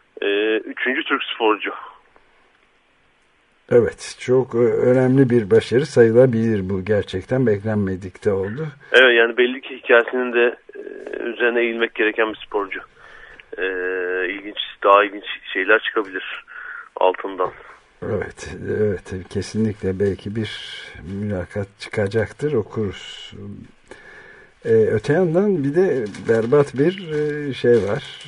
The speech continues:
Speaker 2: e, sonuç var. Galatasaray'ın Avrupa Ligi ön elemesinde Ostersund'a iki sıfır gibi ye-, bir hezimet aslında sayılabilecek.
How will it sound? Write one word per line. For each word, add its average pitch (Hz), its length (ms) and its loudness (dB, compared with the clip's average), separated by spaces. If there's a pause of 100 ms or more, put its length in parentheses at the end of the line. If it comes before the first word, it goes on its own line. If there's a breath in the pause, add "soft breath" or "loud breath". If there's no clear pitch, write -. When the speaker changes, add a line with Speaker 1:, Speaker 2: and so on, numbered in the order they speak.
(100)
Speaker 2:
e, - 360 -12
sonuç 110 480 -2
var. 127 360 0
Galatasaray'ın 104 720 -2 (220)
Avrupa 104 340 -6
Ligi 104 440 -4
ön 104 180 -2
elemesinde 98 760 -2
Ostersund'a 104 1200 -4 (600 soft breath)
iki 117 220 -6
sıfır 101 360 -8
gibi 95 360 -4 (560)
ye-, 101 520 -4
bir 98 220 -6
hezimet 123 800 4
aslında 90 580 -10 (300)
sayılabilecek. 98 800 -4